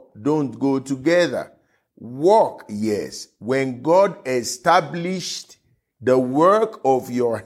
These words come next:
hand, that is what is called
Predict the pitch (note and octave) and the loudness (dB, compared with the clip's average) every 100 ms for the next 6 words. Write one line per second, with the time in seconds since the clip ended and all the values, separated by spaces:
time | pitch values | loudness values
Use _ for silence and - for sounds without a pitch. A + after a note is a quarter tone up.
0 | - F3+ F3 A2 F2 G2+ C#3 _ _ _ | 0 2 4 2 -2 -12 -18 _ _ _
1 | _ _ _ _ _ _ A#2+ D#3+ G#3 F#3+ | _ _ _ _ _ _ 0 2 2 -4
2 | D3+ C#3 D3 C#3+ C3 A#2 - B2+ A#2+ A#2+ | -4 2 2 2 -6 -6 -2 0 2 2
3 | A2+ G2+ | -2 -4